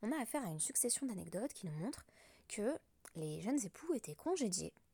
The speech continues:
euh, de diverses manières, chaque fois qu'ils venaient se plaindre au Beth Din, auprès de sages différents.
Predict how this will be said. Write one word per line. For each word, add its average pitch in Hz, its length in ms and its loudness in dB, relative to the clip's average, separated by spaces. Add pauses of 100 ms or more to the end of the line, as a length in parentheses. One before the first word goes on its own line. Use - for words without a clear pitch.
(600)
euh, 165 380 -2
de 175 400 -4
diverses 202 360 2
manières, 165 520 0
chaque - 240 -4
fois 359 100 2
qu'ils 202 220 0
venaient 202 200 0
se - 120 4
plaindre 226 480 0
au 180 60 -2
Beth 165 300 -4
Din, 196 120 2 (440)
auprès - 200 2
de 214 80 -2
sages 220 360 2
différents. 185 520 -2